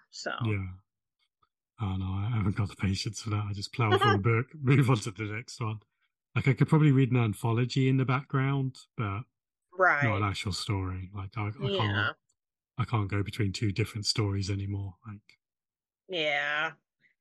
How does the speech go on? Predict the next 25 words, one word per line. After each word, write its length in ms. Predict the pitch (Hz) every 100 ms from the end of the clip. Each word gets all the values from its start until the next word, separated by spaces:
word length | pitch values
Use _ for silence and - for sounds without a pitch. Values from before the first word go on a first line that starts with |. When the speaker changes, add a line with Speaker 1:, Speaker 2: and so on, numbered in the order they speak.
| _ -
Speaker 1:
I 140 | 170
know. 120 | 170 156
I, 360 | 156 165 180
uh... 100 | 180 - - _ -
That's 180 | 233 262
just 220 | 240 220
my, 380 | 208 214 202 -
I, 340 | 202 214 208 - -
I'm 420 | 202 208 196 185
a 100 | 185
big 220 | 180 196
multitasker. 1080 | 180 175 170 180 - 160 156 - 160 156 160 - -
I've 240 | 165 170
always 340 | 165 160 165 175
have 200 | 160 156
been, 220 | 160 160
so 140 | -
Speaker 2:
Mm. 20 | 180
Speaker 1:
it's 160 | -
kinda 220 | - 185
easy 400 | 131 180 185 175
for 180 | 165 180
me 180 | 180 180
to 100 | 185
do. 480 | 180 180 180 180 185